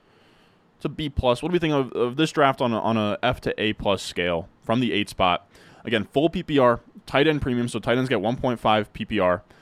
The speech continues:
Uh, it is one quarterback, two running backs, two wide receiver, a tight end, two flex, defense kicker, ten bench spots. So our starting lineup is, like, Eckler, Perine week one, Kyle Pitts at tight end,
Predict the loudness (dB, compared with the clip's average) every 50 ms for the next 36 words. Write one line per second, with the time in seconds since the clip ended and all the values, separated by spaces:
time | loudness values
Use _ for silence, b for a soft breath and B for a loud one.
0 | b b b b b _ 0 2 4 4 4 2 0 -2 -2 -2 -2 -2 -2 0
1 | 0 0 0 0 0 0 0 0 -2 -2 -2 -4 -4 -2 -2 0 2 2 2 2
2 | 0 0 0 0 0 -2 -4 -12 -16 -14 -4 0 0 2 4 4 2 4 2 0
3 | -4 -2 -2 -2 -2 0 0 -2 -2 -4 -8 b b b b b b b b b
4 | b -8 -6 0 2 4 4 4 4 2 0 -2 -4 0 2 2 2 2 0 0
5 | 0 0 0 -2 -6 -12 -12 -12 -12 -14 -18 _ _ -20 _ -12 -6 -6 -4 0
6 | 0 0 0 0 -2 -2 -2 -2 -6 -4 -4 -6 -2 -2 -4 -6 -6 -10 -10 -10
7 | -10 -10 -12 -18 -20 -20 -20 _ _ _ b b b b b b b b b b
8 | b b b b b _ _ _ -6 -6 -2 0 0 2 2 0 0 -2 -2 -2
9 | -4 -4 -2 -2 -4 -4 -2 -2 0 0 -2 -4 -4 -4 -2 0 0 0 0 0
10 | -2 -4 -4 -2 -2 0 0 0 -2 -2 -4 -6 -4 0 0 0 0 0 -2 -4
11 | -2 -4 -4 -2 -2 -2 -2 0 -2 -2 -4 -4 -6 -8 -12